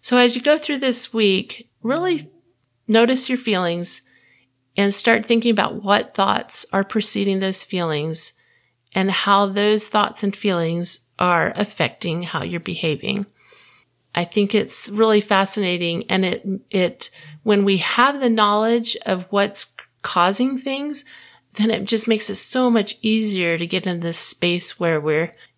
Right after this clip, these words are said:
in a better place, where we're able to create more happiness and more positive feelings around us. We have a, a new Facebook group. It's called Build a Life After Loss,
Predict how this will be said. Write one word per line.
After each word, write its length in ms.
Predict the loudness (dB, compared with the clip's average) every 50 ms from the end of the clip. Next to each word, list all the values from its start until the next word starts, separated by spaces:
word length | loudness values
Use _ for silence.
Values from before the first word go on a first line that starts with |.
| _ _
in 140 | 2 2 2
a 80 | 4 4
better 260 | 2 2 2 2 0
place, 580 | -2 -2 -2 -2 -2 -2 -4 -6 -6 -8 -10 -12 _
where 280 | -4 0 0 0 0
we're 420 | 0 0 0 0 0 0 -2 -4 -6 -12 _ _ _ _ _ _ _ _ _ _ _ _ _ _
able 460 | 4 4 6 4 4 4 2 2 2 2
to 200 | 0 0 0 0
create 560 | 0 2 4 4 4 4 2 0 -4 -6 -6
more 300 | -4 -2 0 0 0 0
happiness 680 | -2 -2 -4 -6 -4 -6 -6 -4 -2 0 0 0 0
and 180 | 0 -2 -4 -4
more 160 | -4 -4 -6
positive 500 | -6 -4 -6 -4 -4 -4 -6 -8 -10 -8
feelings 460 | -6 -6 -4 -4 -4 -4 -4 -6 -6
around 300 | -6 -6 -6 -6 -6 -6
us. 440 | -6 -4 -4 -4 -4 -6 -10 _ _ _ _ _ _ _ _ _ _ _ _ _ _ _ _ _ -2
We 200 | 2 2 4 4
have 300 | 4 2 2 2 4 4
a, 320 | 2 2 2 0 -2 -6 -4 -2
a 100 | 0 2
new 220 | 2 4 2 2 2
Facebook 880 | 2 2 2 2 2 0 -2 0 0 0 0 -2 -4 -10 -12 -12 -14 -10
group. 480 | -4 -2 0 2 2 0 0 -4 -10 -16 -20 -20 _ _ _ -6
It's 260 | -6 -4 -4 -4 -6
called 600 | -6 -4 -2 -2 -2 0 0 -2 -4 -6 -8 -10 -10 _ _ _ _ _ -4
Build 200 | 0 2 2 2
a 60 | 2 4
Life 280 | 4 2 2 2 2
After 300 | 0 0 0 -2 -4 -2
Loss, 760 | -2 0 0 2 2 2 0 0 0 -2 -2 -2 -4 -6 -8